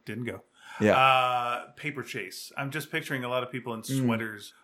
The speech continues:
Speaker 1: walking
Speaker 2: <laughs>
Speaker 1: around, you know, with pipes.
Speaker 2: Well, this is be-, this is
Speaker 1: and, uh,
Speaker 2: Vancouver, so there's less sweater. I mean, I guess in the wintertime there's
Speaker 1: flute
Speaker 2: sweaters.
Speaker 1: music's playing in the background
Speaker 2: Yeah, a
Speaker 1: while
Speaker 2: lot
Speaker 1: you're
Speaker 2: of
Speaker 1: going from
Speaker 2: flutes.
Speaker 1: class
Speaker 2: Yeah, a lot of people playing flutes. So that's a
Speaker 1: <laughs>
Speaker 2: big, big part of the scene there.
Speaker 1: Just for atmosphere. You can't see them. They're in the bushes.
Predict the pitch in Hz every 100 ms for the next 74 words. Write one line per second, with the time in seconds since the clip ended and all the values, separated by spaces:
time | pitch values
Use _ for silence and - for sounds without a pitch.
0 | - 220 240 - 262 240 269 233 247 226
1 | 240 - 214 - 151 120 110 110 113 -
2 | 139 247 233 196 190 - - _ - 208
3 | 208 170 160 147 - 185 139 131 147 139
4 | 160 151 - - 120 110 107 107 123 143
5 | 120 104 117 120 98 92 92 156 175 95
6 | 135 120 120 - 120 117 113 107 110 -
7 | 110 311 254 254 233 110 175 165 - 117
8 | 135 139 135 107 104 139 135 139 123 -
9 | 123 - 135 - - 175 - - 151 175
10 | - - - 170 139 160 147 135 123 -
11 | 143 117 110 104 135 151 156 131 117 117
12 | - - 110 107 120 143 180 - - 170
13 | 139 113 113 123 117 110 120 - 104 -